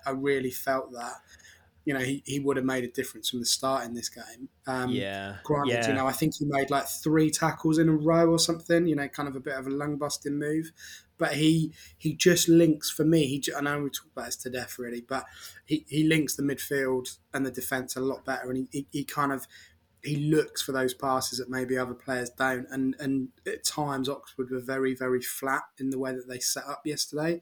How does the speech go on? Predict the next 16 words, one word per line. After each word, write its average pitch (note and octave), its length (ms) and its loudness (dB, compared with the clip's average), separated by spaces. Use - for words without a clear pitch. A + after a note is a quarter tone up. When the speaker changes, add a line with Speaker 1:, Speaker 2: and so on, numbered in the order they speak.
Speaker 1:
and C3+ 100 0
I C3 140 -4
just D3 260 0
felt C3+ 220 -2
we C3 80 -4
needed C3 280 -4
a B2 60 -4
bit C#3 140 -6
of B2+ 120 -8
a C3 40 -2
line C3+ 320 0
break B2+ 340 -6
in B2 80 -8
terms B2+ 380 -6
of, B2 200 -6
um, B2 360 -6